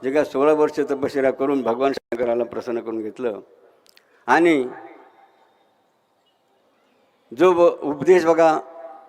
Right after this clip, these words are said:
या आपल्या सर्व समाजाला केला तो अत्यंत महत्त्वाचा आहे. जो हे-, जो, ज्यासाठी हा संघ निर्माण झाला आहे तेच तत्त्व जनार्दन स्वामी बघा समाजासाठी अनेक वेळा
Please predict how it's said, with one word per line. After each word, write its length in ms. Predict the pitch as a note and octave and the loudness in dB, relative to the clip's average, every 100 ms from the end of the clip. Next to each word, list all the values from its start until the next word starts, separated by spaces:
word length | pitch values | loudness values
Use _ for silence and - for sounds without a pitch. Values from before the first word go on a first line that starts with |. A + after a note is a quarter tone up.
| - | 2
या 100 | C#3 | 2
आपल्या 200 | C#3+ D3+ | 2 0
सर्व 180 | D#3 D3+ | 2 0
समाजाला 440 | D3 E3+ E3+ D#3+ | 2 4 4 2
केला 180 | D3+ D3+ | 0 0
तो 100 | D3+ | 2
अत्यंत 300 | C3+ D#3+ D3 | 2 0 0
महत्त्वाचा 460 | C#3 C3 A#2+ A#2 | 0 0 0 -2
आहे. 160 | A#2 A#2 - - - _ _ _ _ - | -4 -4 -14 -20 -20 _ _ _ _ -4
जो 300 | D#3+ F3+ E3+ | 2 4 2
हे-, 540 | - - B2+ E3 - B2 B2 | 0 -6 -2 -2 -2 -14 -12
जो, 80 | - A#2 - | -14 -12 2
ज्यासाठी 480 | E3 E3+ D#3+ - | 4 4 2 2
हा 140 | E3+ D3 | 2 2
संघ 240 | D3+ E3 | 0 2
निर्माण 360 | E3 D#3+ D#3 D3+ | 4 2 0 2
झाला 200 | C3+ C#3+ | 2 2
आहे 120 | C#3+ C3+ - - - _ _ _ _ _ _ _ _ _ - | -2 -6 -20 -20 -20 _ _ _ _ _ _ _ _ _ 4
तेच 240 | G#3 G3+ | 4 6
तत्त्व 420 | F3+ F#3 F3+ C#3+ C#3 - - - - _ _ _ | 2 6 6 4 -2 -14 -20 -20 -20 _ _ _
जनार्दन 200 | B2+ F#3+ | 2 4
स्वामी 240 | F#3 E3+ E3+ | 4 2 4
बघा 160 | E3 | 2
समाजासाठी 500 | E3 E3 D#3+ D#3 D3+ | 0 0 0 -2 0
अनेक 280 | C#3+ D#3 D3 | 0 0 0
वेळा 360 | D3 D3 B2+ | 2 2 0